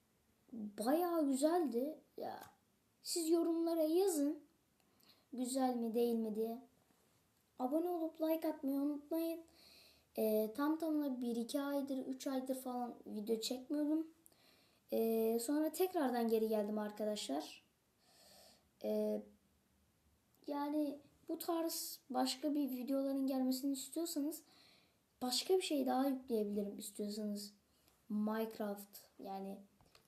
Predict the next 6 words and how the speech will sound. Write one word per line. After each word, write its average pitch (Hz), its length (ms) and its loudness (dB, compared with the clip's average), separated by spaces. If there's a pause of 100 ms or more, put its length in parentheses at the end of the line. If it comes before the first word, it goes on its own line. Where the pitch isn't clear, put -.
(140)
başka 220 400 0
bir 226 180 -2 (100)
oyun 214 360 2
falan 208 560 -4 (880)
yü-, 214 180 -8 (400)
e, 208 380 -2